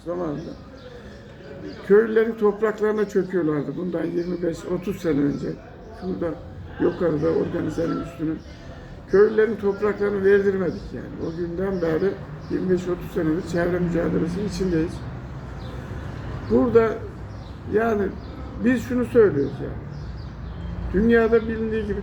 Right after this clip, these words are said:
küresel bir ısınma var. Bu fosil yakıtlar kesinlikle bırakılmaz diyoruz. Ve dünyanın, e, gidişatını, e, da çok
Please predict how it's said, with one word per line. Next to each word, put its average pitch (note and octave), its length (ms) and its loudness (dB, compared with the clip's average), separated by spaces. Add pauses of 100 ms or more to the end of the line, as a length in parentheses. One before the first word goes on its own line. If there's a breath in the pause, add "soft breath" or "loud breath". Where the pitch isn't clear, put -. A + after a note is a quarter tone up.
küresel G3+ 440 2
bir F#3 80 2
ısınma E3 340 -2
var. B2 200 -4 (280)
Bu G3+ 80 2
fosil G3 520 0
yakıtlar F#3+ 540 2 (100)
kesinlikle E3+ 640 -2
bırakılmaz D#3+ 680 0
diyoruz. D3 240 -2 (1200)
Ve G#3+ 160 4 (1000)
dünyanın, G#3 460 2
e, A3+ 240 0 (160)
gidişatını, G#3 720 2
e, - 560 0
da G3 120 4 (140)
çok G#3+ 120 6